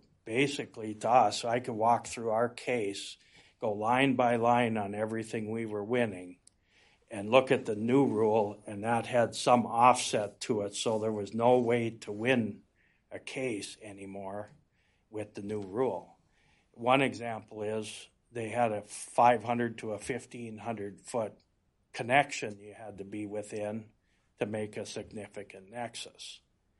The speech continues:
or navigable water. Right now, they changed that to four thousand feet from any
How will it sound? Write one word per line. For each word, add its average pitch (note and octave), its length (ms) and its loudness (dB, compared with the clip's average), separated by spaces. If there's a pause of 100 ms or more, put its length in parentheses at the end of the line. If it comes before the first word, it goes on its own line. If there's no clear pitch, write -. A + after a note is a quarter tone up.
(560)
or G#2+ 300 -2
navigable G2 560 -8
water. G2+ 440 -2 (680)
Right B2+ 260 0
now, C#3 240 4
they A2+ 160 0
changed A2+ 440 -4
that A#2+ 260 -2
to - 80 -10
four A#2 460 2
thousand A#2 760 -2
feet - 500 -2 (1160)
from A2 260 -2
any A2 380 -4